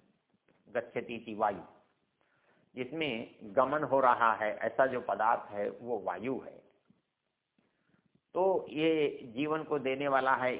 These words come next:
इसलिए जल है, ये उत्पन्न करने वाला है, इसलिए सूर्य है, चंद्र जो है आह्लाद आनंद को देने वाला, शीतलता को देने वाला है, इसलिए चंद्र है। तो इसलिए वेद के शब्दों का जो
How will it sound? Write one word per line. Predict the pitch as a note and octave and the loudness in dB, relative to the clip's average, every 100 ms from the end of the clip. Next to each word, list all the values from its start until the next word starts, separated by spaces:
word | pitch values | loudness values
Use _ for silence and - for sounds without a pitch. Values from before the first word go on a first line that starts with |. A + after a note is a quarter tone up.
| A#2 | -6
इसलिए | - B2+ A2+ A#2+ | -8 -6 -4 2
जल | A#2+ B2 | 2 2
है, | G#2+ G#2 - - _ _ _ _ _ _ _ _ _ _ _ A#2+ | 0 -2 -4 -14 _ _ _ _ _ _ _ _ _ _ _ -6
ये | C#3+ C#3 B2+ C3 A#2 - - - | 0 2 0 -4 -12 -16 -14 -10
उत्पन्न | B2+ - C#3 C3+ | -4 4 4 4
करने | C3 A#2 B2 | 0 0 2
वाला | A#2+ B2 | 2 4
है, | A#2 A#2+ | 2 0
इसलिए | A2 A#2+ A2+ | -4 -8 -8
सूर्य | - C3 B2+ A2 | -6 -4 -4 -4
है, | F#2 F#2 - _ _ _ _ _ _ _ _ _ _ _ _ _ _ | -4 -8 -10 _ _ _ _ _ _ _ _ _ _ _ _ _ _
चंद्र | D3+ D3 D3 | 0 2 0
जो | C3+ C3 | 0 0
है | B2+ - | 0 2
आह्लाद | A#2 A#2 A#2+ A#2 B2+ A#2+ | 4 4 2 4 4 4
आनंद | - A2+ A#2+ C3+ B2+ | 2 2 2 -2 -4
को | B2 B2 | -2 -2
देने | A#2+ A#2 A2+ | -2 -2 -2
वाला, | A#2 A2+ A2 | 0 0 -2
शीतलता | - B2+ B2+ B2+ B2+ | -4 -6 -6 -4 -4
को | - A#2 | -4 -4
देने | A2 A2+ | -4 -2
वाला | A2+ A2+ | -2 0
है, | G#2+ G#2+ | -2 -4
इसलिए | G2+ G#2 G#2 G2 - | -8 -8 -10 -6 -2
चंद्र | B2 B2 G#2 | -2 -2 -4
है। | F2+ F2 - _ _ _ _ _ _ - | -6 -10 -12 _ _ _ _ _ _ -4
तो | D#3+ | -2
इसलिए | C#3+ C#3+ D#3+ D3 C3+ D3 | -2 -4 0 2 2 0
वेद | B2 C3+ D#3 | 0 2 2
के | D#3+ E3+ | 0 -2
शब्दों | - C3 A2+ C3 C3 | 2 0 2 -2 2
का | A#2 F#2 G2 | 2 2 -2
जो | A#2 | -2